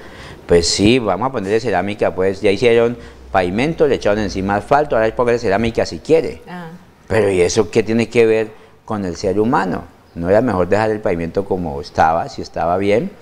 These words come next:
Speaker 1: y mejor invertir en las personas, en su empleo, en su seguridad? Por Dios, ¿cómo es que ayer tres homicidios en una noche?
Speaker 2: Ujú,
Speaker 1: Y, y
Speaker 2: terrible.
Speaker 1: según móviles son extorsión,
Speaker 2: Ujú.
Speaker 1: y salen a decir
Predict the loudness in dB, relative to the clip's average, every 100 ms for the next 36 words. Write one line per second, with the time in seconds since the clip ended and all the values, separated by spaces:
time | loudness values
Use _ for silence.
0 | -20 -20 -20 -8 0 2 2 2 2 2
1 | 2 0 -2 0 0 -2 -2 -6 2 2
2 | 2 -4 -10 -8 -8 -2 -2 -2 2 4
3 | 4 0 -8 -18 -12 -6 -4 -2 2 2
4 | 2 0 4 4 2 -2 -4 -4 -2 0
5 | 0 0 -2 -6 -6 -2 -2 -2 -6 -18
6 | -6 0 0 2 2 2 2 -4 -6 -6
7 | -4 -2 -2 -4 -4 -4 -2 0 2 2
8 | 2 -2 -2 -8 -12 -14 -2 2 2 2
9 | 2 4 4 2 2 2 2 0 0 0
10 | 0 -4 -4 -6 -4 -4 -4 -2 2 2
11 | 0 -4 -14 -20 -10 -4 2 2 4 2
12 | 0 -2 -4 -6 -8